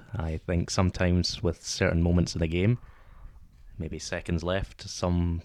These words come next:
supporters want to get the reaction and euphoria of us winning the game, and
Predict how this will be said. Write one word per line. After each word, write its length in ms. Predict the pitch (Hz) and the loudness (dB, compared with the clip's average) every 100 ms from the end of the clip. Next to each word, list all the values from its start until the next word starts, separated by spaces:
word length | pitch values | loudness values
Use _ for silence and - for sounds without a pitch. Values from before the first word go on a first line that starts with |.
| - | -10
supporters 600 | - - - 95 92 90 | -10 -4 2 2 2 2
want 200 | 92 92 | 0 0
to 60 | 90 | 0
get 300 | 92 92 90 | 0 0 -2
the 200 | 90 87 | -2 0
reaction 680 | 90 95 98 - 98 95 | 0 0 -2 0 2 4
and 360 | 92 90 90 - - | 4 2 0 -2 -10
euphoria 580 | - - - 104 107 107 | -10 -8 -2 0 0 0
of 300 | - 92 90 - - - - | 0 -2 -4 -10 -20 -14 -8
us 160 | 87 | -6
winning 220 | 95 95 90 | 0 2 2
the 60 | |
game, 420 | 87 110 160 175 147 | 0 2 2 0 -4
and 440 | 101 90 95 92 | -2 2 2 0